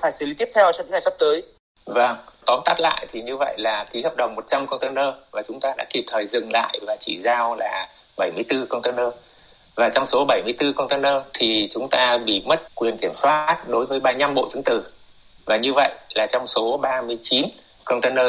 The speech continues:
Speaker 2: chúng ta còn bộ chứng từ gốc trong tay thì chúng ta đã bán được mười bảy container. Và còn mười hai công khác thì đang đàm phán giá cước để trở về Việt Nam. Ba container khác thì đã được doanh nghiệp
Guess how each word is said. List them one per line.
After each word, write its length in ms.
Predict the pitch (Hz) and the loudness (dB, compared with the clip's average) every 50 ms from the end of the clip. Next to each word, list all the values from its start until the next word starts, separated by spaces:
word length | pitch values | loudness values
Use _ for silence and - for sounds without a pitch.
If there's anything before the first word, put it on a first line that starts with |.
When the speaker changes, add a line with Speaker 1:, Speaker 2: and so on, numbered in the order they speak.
| 117 - | 2 0
Speaker 2:
chúng 120 | 117 135 | -2 2
ta 160 | 131 131 123 120 - | 2 2 0 4 4
còn 200 | - 117 117 98 98 - | 4 4 4 2 -4 -10
bộ 300 | - - - - - - - - _ - | -4 0 0 0 0 -2 -12 -18 _ -8
chứng 120 | - - | -8 -4
từ 120 | - - 110 | -2 -2 -2
gốc 260 | 101 107 139 160 - - | 2 2 2 2 2 -2
trong 120 | 127 117 - | -4 2 2
tay 200 | 117 120 113 113 - - - | 2 2 2 -2 -8 -12 -10
thì 100 | - - - | -10 -8 -6
chúng 120 | 113 123 | -6 0
ta 120 | 123 120 120 | 2 2 2
đã 100 | 117 113 | 2 0
bán 300 | 113 117 107 107 - 147 | 0 0 -2 -2 -2 -2
được 180 | - - - - | -2 -4 -4 -2
mười 140 | 104 104 98 | -4 0 2
bảy 180 | - 98 - 117 - | 2 2 2 2 -2
container. 360 | 117 113 117 120 120 117 120 117 - - - _ | -4 -4 -4 -4 -2 -2 -4 -4 -8 -18 -6 _
Và 120 | 113 110 | -2 0
còn 240 | 107 - 120 117 113 | 2 0 -2 0 0
mười 120 | 117 113 | -2 -2
hai 200 | 117 - 151 143 | 0 0 0 0
công 200 | 135 - 143 135 | 2 0 0 0
khác 260 | - - 156 160 - - - | 0 0 0 0 0 -2 -8
thì 140 | - - 110 | -6 -6 0
đang 200 | 113 123 131 123 | 0 0 0 2
đàm 160 | 123 117 110 | -2 -2 -2
phán 220 | - - 101 104 101 | -2 -2 -2 0 0
giá 100 | - 120 | 0 -2
cước 280 | - - - 175 185 - - - - | -2 0 -2 -2 -2 -2 -4 -12 -8
để 120 | - - - | -6 -6 -6
trở 220 | - - 110 92 - - | 0 0 0 0 2 -2
về 80 | 98 | -4
Việt 160 | 101 104 - | -2 -4 -2
Nam. 200 | 120 120 127 120 - - - - - - | 0 0 0 0 -4 -12 -20 -18 0 2
Ba 200 | 156 156 156 147 | 2 2 2 0
container 400 | - 143 143 139 143 147 143 135 | -2 -4 -2 -2 -2 -2 -2 -2
khác 220 | - - 160 180 180 - - | -2 -2 -2 -2 -4 -6 -6
thì 140 | - - - | -4 -2 0
đã 180 | - - - 156 | 0 0 0 2
được 240 | 151 135 - - - - | 0 0 0 -4 -8 -2
doanh 200 | 143 139 131 127 | 0 0 0 2
nghiệp 160 | 123 127 | 2 2